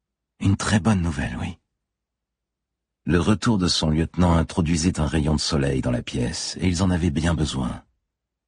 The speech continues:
À cet instant, celui-ci s'approcha d'ailleurs de lui et le scruta avec attention,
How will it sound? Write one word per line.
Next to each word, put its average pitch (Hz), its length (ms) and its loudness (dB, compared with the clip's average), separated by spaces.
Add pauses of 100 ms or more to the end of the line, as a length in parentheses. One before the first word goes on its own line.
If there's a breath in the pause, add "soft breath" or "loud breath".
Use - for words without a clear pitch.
(480)
À 80 100 2
cet - 260 0
instant, 98 480 0 (640 soft breath)
celui-ci 117 540 0
s'approcha - 460 -4
d'ailleurs 87 340 0
de 76 80 0
lui 73 460 0
et 82 80 2
le 80 100 0
scruta - 400 -4
avec 73 200 -4
attention, 64 600 -6